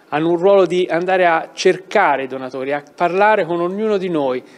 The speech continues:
con i ragazzi più giovani, anche in vista delle future donazioni, con le famiglie, con le scuole,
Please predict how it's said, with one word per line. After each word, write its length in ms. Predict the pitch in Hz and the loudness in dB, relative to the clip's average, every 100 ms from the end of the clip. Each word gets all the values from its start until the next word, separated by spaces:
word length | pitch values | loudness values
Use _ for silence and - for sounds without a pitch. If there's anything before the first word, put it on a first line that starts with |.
| - - | -20 -4
con 160 | 170 | 0
i 60 | 170 | 2
ragazzi 420 | 156 151 147 - | 2 2 0 -6
più 160 | 139 143 | -10 -2
giovani, 460 | 185 220 180 143 | 4 6 4 0
anche 200 | 143 143 | -4 -6
in 80 | 143 | -6
vista 260 | 143 147 143 | -6 -6 -4
delle 200 | 143 139 | -4 -6
future 340 | 139 143 143 | -8 -8 -6
donazioni, 600 | 135 135 131 - 185 165 | -6 -10 -8 -2 0 0
con 140 | 139 143 | -4 -4
le 100 | 139 | -6
famiglie, 560 | 135 156 175 170 147 | -6 -4 -2 -2 -4
con 120 | 131 | -6
le 80 | 139 | -8
scuole, 440 | - - 170 151 | -8 0 4 4